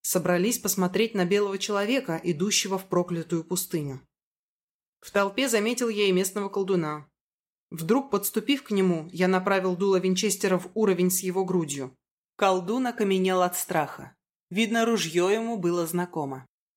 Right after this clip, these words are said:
А толпа отхлынула в сторону. «А что?» — спросил я медленно. «Знает ли отец мой какие-либо молитвы перед смертью?»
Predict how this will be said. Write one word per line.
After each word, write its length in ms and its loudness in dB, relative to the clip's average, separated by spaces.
А 60 -2
толпа 440 0
отхлынула 640 -4
в 60 -8
сторону. 580 -4
«А 160 2
что?» — 500 0
спросил 460 -2
я 140 -2
медленно. 600 0
«Знает 500 2
ли 80 2
отец 420 0
мой 140 2
какие-либо 580 0
молитвы 460 2
перед 260 -2
смертью?» 520 -2